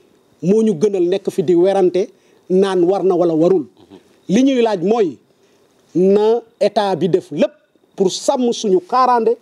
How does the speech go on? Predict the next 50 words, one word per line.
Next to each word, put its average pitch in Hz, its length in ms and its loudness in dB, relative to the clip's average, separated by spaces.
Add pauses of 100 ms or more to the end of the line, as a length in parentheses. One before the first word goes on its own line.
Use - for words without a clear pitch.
(220)
ci 202 100 -2
biir 170 240 -2
université 151 400 -6
bi. 101 100 -16 (480)
Moom 269 300 0
moo 233 140 2
xam 277 360 -2
na 214 80 0
muy 233 160 -2
tojee 208 500 -2
boppu 185 280 -6
jana 151 200 -6
xam. 110 140 -16 (500)
Mais 240 140 2
ñun 254 200 2
duñ 247 140 2
fi 262 120 -4
nekk 208 200 -2
di 214 100 0
werante, 190 460 -2 (760)
bokk 262 240 -2
na 214 80 0
ci, 202 140 -2
bokk 185 280 -4
ci, 190 160 -8 (280)
dafa 240 200 -2
war 254 180 0
a 220 40 0
ñëw, 208 140 0
warul 208 280 0
ñëw. 196 160 0 (400)
Sécurité 285 520 -2
la 208 100 0
ñuy 175 160 2
laaj. 156 140 -6 (880)
État 269 240 0
bi 226 80 -2
nag 254 160 0
moo 220 160 0
xam 226 340 -4
nan 254 180 2
lay 226 140 2
def 185 200 -6 (280)
pour 220 140 0
ñu 214 140 0
am 170 120 -2
sécurité. 156 480 -4 (340)
Parce 320 160 0
que 370 80 -2
lu 339 80 2